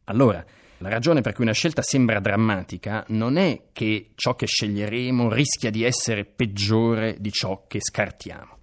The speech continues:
Molto spesso è solo nel fatto che ci pesa la rinuncia. Quindi il male che noi vediamo nel fare l'architetto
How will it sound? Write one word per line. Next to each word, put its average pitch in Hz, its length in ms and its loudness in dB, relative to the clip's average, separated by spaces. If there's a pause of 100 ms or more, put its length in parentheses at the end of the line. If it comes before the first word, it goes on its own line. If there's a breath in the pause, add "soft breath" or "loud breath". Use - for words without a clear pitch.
(500 soft breath)
Molto 120 280 2
spesso - 460 0
è 131 40 6
solo 151 340 6
nel 120 180 2
fatto - 400 0
che 127 140 0
ci - 200 0
pesa 123 300 4
la 117 100 8
rinuncia. 85 520 0 (400)
Quindi 101 320 -2 (420 loud breath)
il 127 140 4
male 131 440 6
che 113 100 -4
noi 143 120 2
vediamo 123 300 2
nel 104 120 0
fare 147 220 0
l'architetto 104 920 -4